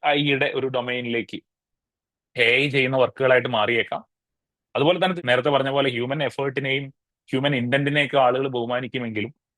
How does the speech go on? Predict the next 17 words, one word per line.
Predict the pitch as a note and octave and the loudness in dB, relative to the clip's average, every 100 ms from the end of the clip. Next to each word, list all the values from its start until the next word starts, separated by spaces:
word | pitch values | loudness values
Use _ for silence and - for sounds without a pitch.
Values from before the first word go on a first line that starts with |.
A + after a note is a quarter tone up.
| _ _ B2+ | _ _ -2
ഒരു, | C3 C3+ | 0 2
ഒരു | C3 | 2
സർവീസ് | - B2 C3+ F3 F3 - F3+ D#3+ - _ - C#3+ | 2 4 4 2 0 0 2 2 -2 _ -4 -2
റിസീവ് | B2 E3+ F3 | 0 2 2
ചെയ്യുന്ന, | F3+ C#3+ A#2 G2+ G#2 | 2 2 0 -6 -6
ഒരു | B2 | -4
പ്രൊഡക്റ്റ് | A#2+ A#2 C3 - F#3 | 0 2 2 0 0
യൂസ് | D3+ C#3+ D3 | 0 0 2
ചെയ്യുന്ന | F3 D3+ D3 | 2 2 0
ഒരാളെന്ന | C#3+ C3+ C3 C#3+ C#3+ | 2 2 2 0 -4
നിലയിൽ | B2+ A2 D3+ - _ _ _ _ _ _ _ _ _ _ _ | -4 -4 -6 -12 _ _ _ _ _ _ _ _ _ _ _
ഒരു | C#3+ E3 F#3+ D3+ - - | -2 0 0 -4 -8 0
ഓർഗനൈസേഷനോ | C#3+ D#3 F3 E3+ F3 E3+ E3+ E3 D3 | 2 2 2 0 0 0 0 -2 0
അല്ലെങ്കിൽ | C#3+ D3 | -2 -4
ഒരു | C#3+ | -4
ഇൻഡിവിജ്വലോ | D3 C3 D3+ C#3+ C#3+ C3+ A2 | -6 -6 -4 -2 0 0 0
അവര്, | A#2 A#2+ C#3+ C#3+ | -2 0 0 0